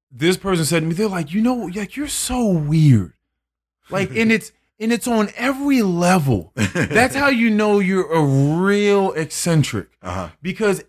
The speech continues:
Speaker 1: everything about you is just, it's, it's customized.
Speaker 2: Did you dice the jalapenos yourself?
Speaker 1: I
Speaker 2: It's like
Speaker 1: sliced them. I sliced the jalapenos.
Speaker 2: What made you put the jalapenos in it, though?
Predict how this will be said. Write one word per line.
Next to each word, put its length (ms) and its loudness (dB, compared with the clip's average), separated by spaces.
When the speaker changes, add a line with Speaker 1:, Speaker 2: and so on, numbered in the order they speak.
Speaker 1:
everything 840 0
about 540 0
you 340 4
is 280 0
just, 480 0
it's, 280 -4
it's 140 -6
customized. 800 0
Speaker 2:
Did 120 -2
you 120 2
dice 360 0
the 100 -6
jalapenos 640 2
yourself? 440 -4
Speaker 1:
I 80 2
Speaker 2:
It's 140 0
like 100 -2
Speaker 1:
sliced 480 -2
them. 360 0
I 40 -4
sliced 560 0
the 60 -6
jalapenos. 400 0
Speaker 2:
What 140 2
made 220 2
you 80 0
put 160 -8
the 60 -8
jalapenos 640 0
in 80 -14
it, 100 -20
though? 160 -20